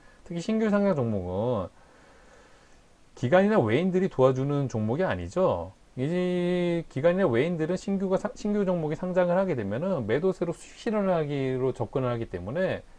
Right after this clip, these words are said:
신규 상장 종목만큼은 순수하게 개인들의 자금에 의해서 이제 상장을 하는 종목이었죠. 그러니까 어제 이 샘시엔스는 이제 반도체 관련주인데 이게 타이밍이 기가 막혔던 게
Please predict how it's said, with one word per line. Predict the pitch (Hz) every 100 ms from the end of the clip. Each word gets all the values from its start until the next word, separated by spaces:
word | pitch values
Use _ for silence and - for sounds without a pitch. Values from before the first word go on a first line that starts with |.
| - - -
신규 | - 214 214
상장 | 196 190 185 -
종목만큼은 | 131 147 160 120 - 104 143
순수하게 | - - 208 196 - 113 92 92 139 - - -
개인들의 | - 120 175 151 92 90 -
자금에 | - 101 113 175
의해서 | 180 117 92 98
이제 | 95 95
상장을 | 143 143 127 110
하는 | 113 117
종목이었죠. | 95 92 82 78 - - - - - - - - - - - -
그러니까 | 170 135
어제 | 156 175 165
이 | 123 123 175 _ -
샘시엔스는 | - 190 - 202 175 123 - 117 175 113
이제 | 98 101
반도체 | 117 147 180 160
관련주인데 | 120 117 110 98 101 160 127 - - - - -
이게 | 165
타이밍이 | 170 233 247 233
기가 | - 113 170
막혔던 | 147 - - 123 95
게 | - 139